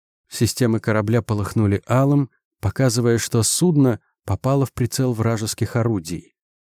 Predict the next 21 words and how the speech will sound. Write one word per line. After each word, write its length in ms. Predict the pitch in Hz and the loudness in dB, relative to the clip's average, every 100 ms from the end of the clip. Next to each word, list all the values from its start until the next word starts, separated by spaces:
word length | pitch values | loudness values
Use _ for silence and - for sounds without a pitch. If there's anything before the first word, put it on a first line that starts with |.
| - | -10
Сус 380 | - 151 147 139 | -2 0 2 2
лихорадочно 720 | 131 135 127 123 120 - 117 | 0 2 0 0 0 0 0
барабанила 600 | 113 117 110 120 113 107 | 2 2 2 2 2 0
по 180 | - 107 | -2 -2
клавишам, 720 | 127 127 123 113 113 101 85 _ - | 0 2 2 0 0 -2 -2 _ -6
пытаясь 360 | 107 120 117 117 | -2 2 2 2
найти 380 | 110 110 - | 0 0 0
в 140 | 117 117 | 2 2
эфире 300 | - 123 117 | 2 0 0
каналы 480 | 117 110 120 120 113 | 0 0 2 2 0
спецслужб 680 | - 113 - 127 143 - | 0 -2 -2 -2 -2 -4
флота 440 | - 110 110 123 120 | -8 -4 -2 0 -2
Союза. 540 | - 110 92 76 - _ _ _ _ _ _ _ _ _ _ _ | -2 -2 -4 -6 -14 _ _ _ _ _ _ _ _ _ _ _
Флинн 340 | - 123 160 | 0 4 6
включил 460 | 165 165 151 160 160 | 4 2 0 2 2
на 80 | 143 | 2
передачу 500 | 135 135 143 139 139 | 2 2 2 2 0
все 220 | - 131 | 0 -2
коды, 320 | - 160 127 | 2 2 2
которые 400 | 117 107 120 120 | 0 0 2 2
были 360 | 104 120 113 | 4 4 4